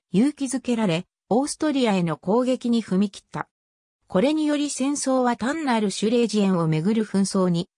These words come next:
とどまらずオーストリア継承戦争に発展した。フランスは千七百四十一年六月五日のブレスラウ条約でプロイセンによるシュレージエン奪取を支持、七月には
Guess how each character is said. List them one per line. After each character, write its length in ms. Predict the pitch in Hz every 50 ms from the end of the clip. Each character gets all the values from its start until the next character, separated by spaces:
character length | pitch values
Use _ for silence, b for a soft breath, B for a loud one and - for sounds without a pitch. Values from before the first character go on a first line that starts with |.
| _ -
と 120 | - 185
ど 100 | 180 240
ま 140 | 285 302 285
ら 120 | 285 277 285
ず 120 | - 202
オ 120 | 185 208
ー 20 | 254
ス 160 | 247 - -
ト 120 | - 277 285
リ 160 | 247 214 185
ア 60 | 160
継 240 | - - 180 190 233
承 240 | 233 - 262 254 247
戦 220 | 240 - 269 277
争 260 | 247 240 - 233 214
に 120 | 190 170 151
発 220 | - - 143 - _ -
展 200 | - 185 196 185
し 120 | - -
た。 220 | - 156 147 - _ _ _ _ _ _ _ _ _ _ _ _
フ 160 | _ - 185
ラ 120 | 220 262
ン 80 | 285 285
ス 140 | - - 247
は 140 | 240 240 240
千 240 | - - 302 302 294
七 240 | 294 254 220 240 254
百 300 | - 226 196 - 175 170
四 240 | 214 254 277 269
十 220 | 220 202 202 180 170
一 280 | 165 160 - - 262
年 220 | 262 247 226 196 170
六 240 | 160 156 - - 202
月 300 | 208 254 247 - 240 233
五 260 | 220 202 - - -
日 160 | - 202 202
の 220 | 196 190 185 - _ _ _ _ -
ブ 100 | - 175
レ 120 | 208 277 277
ス 140 | - 302
ラ 160 | 294 294 285 294
ウ 80 | 294
条 220 | 262 302 285 285 269
約 240 | 240 208 - -
で 160 | 170 160 156 b b b b -
プ 120 | - 185
ロ 140 | 262 302 320
イ 40 | 302
セ 200 | - - 240 220
ン 80 | 208
に 100 | 196 180
よ 140 | 165 160 160
る 180 | 156 160 175 b b b b -
シ 160 | - - 185
ュ 40 | 190
レ 160 | 269 302 302
ー 40 | 254
ジ 120 | - 285
エ 100 | 269 269
ン 80 | 269 254
奪 280 | 277 285 269 - -
取 80 | - 220 185
を 60 | 170
支 220 | - - 208 196
持、 200 | 175 160 135 - _ _ _ _ -
七 240 | - - - 247
月 300 | 247 277 269 - - 240
に 140 | 220 220 214
は 220 | 208 196 180 370